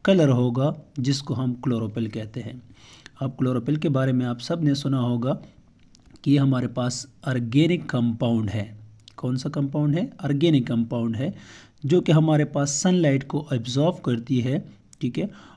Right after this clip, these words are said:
और उस सनलाइट को उसकी मदद से कार्बन डाइऑक्साइड और वाटर को पिक्स करके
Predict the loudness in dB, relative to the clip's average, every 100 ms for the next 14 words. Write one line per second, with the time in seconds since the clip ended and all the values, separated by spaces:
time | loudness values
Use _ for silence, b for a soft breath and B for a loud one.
0 | _ 0 2 2 0 0 2 4 4 0
1 | -2 2 4 2 0 -4 -6 -12 -2 0
2 | 2 2 0 -2 0 0 0 -6 -4 0
3 | 0 2 0 0 0 -2 -2 -4 -2 0
4 | 0 -2 -4 -6 -12 -20 -12 -4 -2 -2
5 | -4 -6 -2 0 0 0 -2